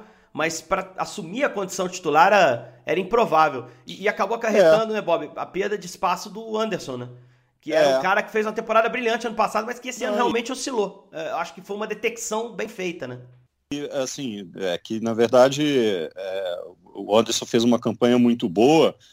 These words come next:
Speaker 2: mas o Bauerman ficou fora durante muito tempo, né? E aí, quando ele voltou, inclusive, da contusão, a gente achou que ele seria titular e acabou não sendo, é, com a saída do Messias, né? Depois ele,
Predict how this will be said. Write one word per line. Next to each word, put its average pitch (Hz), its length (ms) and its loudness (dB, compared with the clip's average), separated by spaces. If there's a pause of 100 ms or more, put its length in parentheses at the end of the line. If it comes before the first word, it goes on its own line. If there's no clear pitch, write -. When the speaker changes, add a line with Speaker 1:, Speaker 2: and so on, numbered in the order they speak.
(140)
Speaker 2:
mas 113 140 -6
o 135 60 4
Bauerman 113 580 6
ficou - 220 -14
fora 117 340 -8
durante 101 400 -14
muito 107 220 -12
tempo, 107 340 -4
né? 98 240 -2
E 101 100 2
aí, 101 80 0
quando 117 200 -2
ele 120 120 4
voltou, 117 400 4
inclusive, 110 360 -4
da 104 100 0
contusão, 101 420 -4
a - 40 2
gente 151 160 -2
achou 135 180 -2
que - 80 -4
ele 151 80 0
seria 131 300 4
titular 127 420 4
e 147 40 2
acabou 147 280 0
não 160 140 0
sendo, 113 400 0 (440)
é, 104 340 6
com 123 100 -2
a - 20 2
saída 113 320 0
do 110 100 -4
Messias, 113 680 0
né? 98 200 -8
Depois 107 840 2
ele, 107 240 2